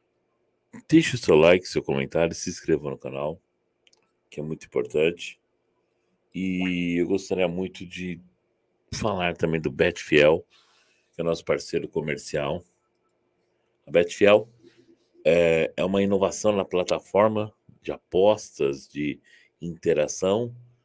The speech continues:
na qual você poderá interagir na plataforma. É, apostar em se houve pênaltis, quem fez o pênalti, quem vai bater, quem fez o gol, escanteio, qual foi o placar, quanto, quem marcou os gols,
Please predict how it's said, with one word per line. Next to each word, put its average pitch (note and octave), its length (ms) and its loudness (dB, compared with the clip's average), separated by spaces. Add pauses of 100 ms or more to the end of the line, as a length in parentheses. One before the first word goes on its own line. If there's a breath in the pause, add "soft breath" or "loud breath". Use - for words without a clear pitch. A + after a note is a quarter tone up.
(120)
na F#2 140 -4
qual G2 200 0
você G2 140 -4
poderá G#2+ 300 -2
interagir C#3 760 -2
na D2+ 140 -10
plataforma. B1 720 -8 (720)
É, C#2+ 280 -6
apostar E2 680 -6
em E2 280 -14 (240)
se - 200 -2
houve D#2 180 2
pênaltis, E2+ 720 4
quem F#2+ 240 -2
fez D#2+ 320 0
o C2 80 -10
pênalti, F2 560 0
quem F2 160 -4
vai E2 140 -2
bater, E2 640 2 (360 soft breath)
quem F#2 180 -6
fez D2+ 300 -2
o C2+ 60 -10
gol, D2+ 500 -2 (300)
escanteio, D#2 1120 2 (320)
qual G2+ 220 2
foi E2 160 0
o C#2 60 -2
placar, E2 640 -6
quanto, G2+ 400 -6
quem G#2 160 -4
marcou D#2+ 360 0
os C2+ 120 -6
gols, F2+ 640 6